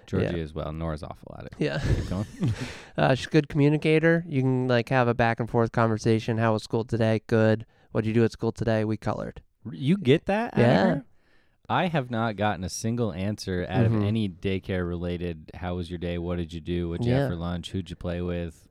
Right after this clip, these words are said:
Speaker 1: What, nothing
Speaker 2: So
Speaker 1: ever out of either
Speaker 2: today,
Speaker 1: kid.
Speaker 2: she comes home and th-, there was an incident report that we had to sign. Uh,
Speaker 1: Uh-oh.
Speaker 2: you know, that wouldn't picking her
Speaker 1: Uh-oh.
Speaker 2: up. So, you know, we're like, "What happened?"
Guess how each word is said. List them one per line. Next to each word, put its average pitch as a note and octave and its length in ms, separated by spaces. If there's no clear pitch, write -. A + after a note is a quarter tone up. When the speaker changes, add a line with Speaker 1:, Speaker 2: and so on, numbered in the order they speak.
Speaker 1:
What, F#2+ 220
nothing F#2 440
Speaker 2:
So - 40
Speaker 1:
ever G#2+ 440
out E2+ 120
of - 60
either F2 100
Speaker 2:
today, D3 340
Speaker 1:
kid. - 200
Speaker 2:
she - 200
comes B2+ 320
home A2 480
and A2+ 380
th-, A#2 160
there B2+ 160
was A2+ 120
an A2+ 100
incident B2 420
report A#2+ 400
that C#3 120
we B2 120
had A2+ 120
to B2+ 60
sign. - 400
Uh, - 100
Speaker 1:
Uh-oh. E2+ 300
Speaker 2:
you A#2+ 80
know, G#2+ 240
that C#3+ 160
wouldn't A2+ 220
picking A#2 220
her A2+ 160
Speaker 1:
Uh-oh. C3 160
Speaker 2:
up. - 140
So, A#2 440
you C3 100
know, A#2 140
we're A2 140
like, G#2+ 340
"What G#2+ 180
happened?" D3+ 520